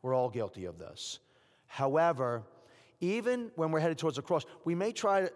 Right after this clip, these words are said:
we may get persistent to turn to the side a little <laughs> bit, but we gotta stay focused on the cross.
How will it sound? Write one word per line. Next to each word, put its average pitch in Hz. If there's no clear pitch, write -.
we 156
may 190
get 190
persistent 160
to 135
turn 170
to -
the 123
side 165
a 170
little 120
<laughs> 117
bit, -
but 175
we 175
gotta 175
stay 170
focused 156
on 123
the 180
cross. -